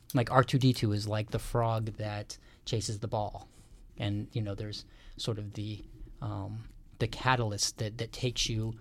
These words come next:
or leads you to another world, and the master who's gonna help you find your way in that world, and, and things like that. There's these things that, that they have in common that he at least makes the,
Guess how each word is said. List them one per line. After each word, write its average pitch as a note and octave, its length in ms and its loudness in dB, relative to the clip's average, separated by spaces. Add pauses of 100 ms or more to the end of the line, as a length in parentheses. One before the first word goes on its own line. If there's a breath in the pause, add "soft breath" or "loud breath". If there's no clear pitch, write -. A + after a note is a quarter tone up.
(120 loud breath)
or A2 100 0
leads A2 300 4
you A2 100 4
to A#2 140 0
another A2 240 2
world, G2+ 480 -4 (420 soft breath)
and G#2+ 120 0
the G#2 40 0
master A2 420 2
who's F#2+ 180 -8
gonna G#2+ 320 -8 (180)
help A2+ 240 -2
you G#2 120 0
find G#2 580 -2 (160)
your G#2+ 140 -4
way A2 200 2
in F#2+ 100 0
that F2+ 200 -4
world, G#2+ 460 -4 (480 loud breath)
and, G#2+ 340 -2
and A2+ 180 0
things A2+ 220 2
like G#2+ 160 0
that. A2 200 -4
There's G#2+ 160 -4
these A2 160 -4
things G#2+ 280 0
that, G#2 260 -8
that A2+ 140 -2
they A2+ 100 0
have G#2+ 200 -4
in G2+ 80 -4
common G#2+ 460 -2 (480 soft breath)
that G#2+ 180 2
he C3 260 6
at B2 100 4
least G#2+ 360 -2
makes A2 280 0
the, D3 100 -6